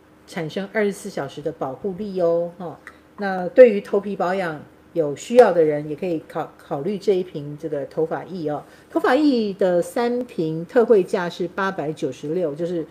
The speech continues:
少于三百，好不好？两百多就买到了，那可以用很久，<laughs> 真的可以用很久。那如果是年轻女孩，你也有 Printo 二十一，啊，这个包装，啊，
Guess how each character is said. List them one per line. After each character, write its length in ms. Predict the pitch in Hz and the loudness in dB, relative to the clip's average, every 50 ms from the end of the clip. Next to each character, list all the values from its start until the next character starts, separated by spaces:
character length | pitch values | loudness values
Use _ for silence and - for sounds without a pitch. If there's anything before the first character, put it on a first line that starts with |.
| - - - - | -14 -20 -20 -14
少 300 | - - 196 160 156 156 | -4 -2 0 0 0 -2
于 160 | 160 165 180 | -2 -4 -6
三 340 | 185 - - 185 180 185 185 | -6 -4 -4 -4 -4 -4 -8
百， 280 | 180 - 131 - - - - - | -8 -10 -12 -12 -14 -20 -18 -14
好 80 | 156 147 | -10 -8
不 80 | 165 | -6
好？ 220 | 170 165 - - - - - - - 170 | -6 -6 -8 -10 -16 -20 -20 -14 -10 -8
两 80 | 175 | -2
百 100 | 196 175 | -2 -2
多 200 | 156 156 180 180 | 0 0 -2 -4
就 100 | 175 180 | -4 -4
买 180 | 165 160 143 127 | -6 -6 -8 -10
到 240 | - - 185 170 156 147 | -8 -6 -4 -4 -2 -2
了， 200 | 151 151 131 - - - - - - - - | -4 -6 -8 -10 -18 -20 -20 -20 -20 -20 -14
那 420 | - 170 170 160 156 156 151 147 143 143 - - - - - - - - | -10 -8 -8 -6 -8 -8 -10 -12 -14 -16 -20 -20 -20 -20 -20 -20 -14 -4
可 80 | - 220 | -2 0
以 60 | 196 | 0
用 140 | 220 202 170 | 0 -2 -2
很 180 | 160 139 143 | -4 -8 -10
久， 160 | 139 - - - - - _ - - - - | -12 -14 -16 -16 -18 -20 _ -20 -20 -20 -20
<laughs> 360 | - - - - - 240 - 214 | -20 -20 -20 -12 -12 -12 -6 2
真 120 | - 285 240 | 4 4 4
的 80 | 240 | 4
可 140 | 208 233 226 | 4 4 4
以 80 | 233 208 | 6 8
用 200 | 240 247 240 190 | 8 8 8 6
很 240 | - 160 175 180 180 | -2 -6 -10 -10 -10
久。 240 | - - - 151 - - - - - 285 320 339 359 359 339 330 330 294 - | -12 -6 -6 -6 -6 -6 -12 -16 -14 -12 -10 -8 -8 -8 -8 -10 -12 -6 2
那 100 | 269 262 | 6 8
如 180 | 254 254 247 247 | 12 12 12 12
果 220 | 240 233 220 202 | 12 12 10 10
是 200 | 190 - - 220 | 4 2 -2 -2
年 220 | 214 196 180 180 | -2 0 -2 -2
轻 300 | 190 - - 214 208 202 | -4 -4 -6 -6 -6 -4
女 140 | 190 170 156 | -2 -4 -4
孩， 500 | - - 156 147 151 151 156 160 175 170 - - | -4 -4 -6 -4 -4 -2 -2 -2 -4 -4 -6 -10
你 180 | - 170 175 | -8 -6 -4
也 200 | 180 190 190 190 | -2 -2 -2 -2
有 260 | 190 175 160 151 139 - - | 0 0 0 0 0 -4 -4
Printo 320 | - 175 175 180 185 196 165 | -4 -2 -2 -2 -2 -2 -2
二 220 | - 190 196 175 | 0 0 -2 -2
十 240 | 175 - 170 165 165 | -2 -2 -4 -6 -4
一， 600 | - 220 240 254 262 262 269 269 277 277 285 277 - | -2 0 2 2 4 2 2 0 -2 -4 -6 -8 -10
啊， 200 | - 214 165 160 | -10 -8 -8 -8
这 120 | 156 - 175 | -6 -4 -2
个 80 | 170 | -2
包 200 | 170 170 160 165 | 0 0 0 0
装， 360 | 165 165 175 160 160 160 160 165 175 190 - - | 0 -2 -2 -4 -4 -6 -8 -10 -12 -16 -18 -20
啊， 160 | - - - | -20 -20 -20